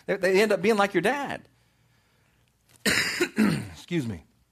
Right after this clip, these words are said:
And when, when, when Daniel was little, I shared this on a Wednesday night, I think, a little while ago. You know, when he was little, he, he wanted to be like me. He would dress up in all of my stuff.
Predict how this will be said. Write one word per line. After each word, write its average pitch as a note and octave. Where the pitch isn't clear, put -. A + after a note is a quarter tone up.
And F3
when, F#3
when, F#3
when E3+
Daniel A#3+
was D#3+
little, F3
I E3
shared A3+
this F3+
on E3
a D3+
Wednesday D#3+
night, E3
I D#3
think, D#3
a D#3+
little D3+
while D#3
ago. B2+
You -
know, F3
when E3+
he G#3+
was G#3+
little, G3+
he, F#3
he G#3
wanted G#3+
to F#3+
be A#3
like F#3+
me. D#3+
He D#3+
would F3+
dress F3+
up G#3
in F3+
all F#3
of E3+
my D#3+
stuff. F#3